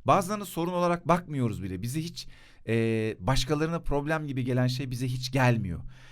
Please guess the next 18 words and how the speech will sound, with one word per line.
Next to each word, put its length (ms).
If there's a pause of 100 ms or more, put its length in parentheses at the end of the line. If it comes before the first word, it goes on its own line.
(160)
Bize 280
problem 500
gibi 140
gelen 220
şeyler 360
de 120
başkalarına 580
gelmiyor. 440 (380)
Ama 360 (300)
gerçekten 680 (100)
problemlere 800 (380)
dönüp 240 (120)
bazen 560
bakmak 520
bile 280 (1000)
anında 420
onu 200
çözmemize 720